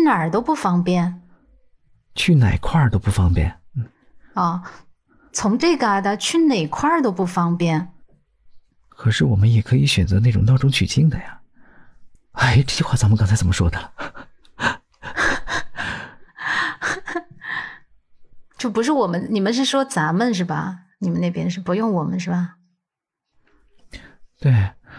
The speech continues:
Speaker 2: 可是咱们也可以选择闹中取静的呀。啥玩意儿都有，走两步就到的那种。嗯。
Speaker 1: 嗯，啥玩意儿都有，走两步就到的那种。
Speaker 2: 哎，对，对，对。
Speaker 1: 嗯，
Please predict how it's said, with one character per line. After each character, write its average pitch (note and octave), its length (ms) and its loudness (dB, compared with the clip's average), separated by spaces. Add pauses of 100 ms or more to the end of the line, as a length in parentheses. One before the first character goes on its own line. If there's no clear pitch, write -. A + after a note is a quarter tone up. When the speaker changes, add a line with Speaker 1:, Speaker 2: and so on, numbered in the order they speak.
(180)
Speaker 2:
可 - 140 0
是 D3+ 140 4
咱 C3 220 4
们 F3 100 8
也 - 80 6
可 C#3+ 140 2
以 F3 100 4
选 G2 240 4
择 F#2 240 4
闹 D#3 180 6
中 D#3+ 140 6
取 A2 160 2
静 E3 220 4
的 B2 120 2
呀。 - 220 -10 (960)
啥 - 220 2
玩 C#3+ 160 6
意 - 20 6
儿 C#3 60 6
都 C3 140 4
有， - 320 0 (760)
走 B2 160 4
两 B2+ 160 4
步 B2 100 2
就 C3+ 140 2
到 D3+ 220 4
的 G2+ 80 4
那 F#2 120 4
种。 - 280 -4 (180)
嗯。 G#2 140 -4 (540)
Speaker 1:
嗯， G3 420 -6
啥 A3 260 0
玩 C#4+ 180 2
意 D#4+ 60 2
儿 D#4 160 2
都 D#4+ 140 2
有， F#3 520 0 (280)
走 C4+ 160 0
两 G#3+ 240 0
步 F#3+ 80 -4
就 A3+ 120 -2
到 D#4 280 0
的 G#3 80 0
那 F#3 180 2
种。 F3 360 -4 (1200)
Speaker 2:
哎， F2+ 320 4
对， G2 160 2
对， F2+ 160 0
对。 D2+ 200 0 (1800)
Speaker 1:
嗯， G3 320 -2